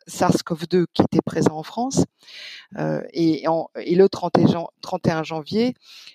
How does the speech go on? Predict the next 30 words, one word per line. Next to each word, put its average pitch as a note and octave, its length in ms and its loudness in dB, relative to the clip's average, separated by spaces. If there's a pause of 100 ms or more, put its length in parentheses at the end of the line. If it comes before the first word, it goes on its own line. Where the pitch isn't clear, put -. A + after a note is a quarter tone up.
(120)
a D#3 320 -2
réussi E3+ 400 0
à F3+ 40 2
isoler F#3+ 380 2
la F3+ 140 6
souche. - 420 -4 (100)
Donc, E3 200 -12
c'était F#3 320 0
vraiment G#3+ 480 0 (220)
une F3 160 -12
première A3+ 520 2
en E3+ 80 -2
Europe. F3 400 0 (300)
Et E3 100 0
nous, A#3 220 0
à - 60 6
partir - 380 -2
de F3+ 120 -2
cela, A#3 340 0 (480)
on E3+ 60 -10
s'est - 120 4
dit F#3+ 120 0
qu'on F#3 160 -2
allait, D#3+ 320 2 (120)
allait E3 200 2
avoir D#3+ 280 4
besoin E3+ 400 2
de D3+ 140 0
fonds D4 300 -4
supplémentaires, G3+ 680 0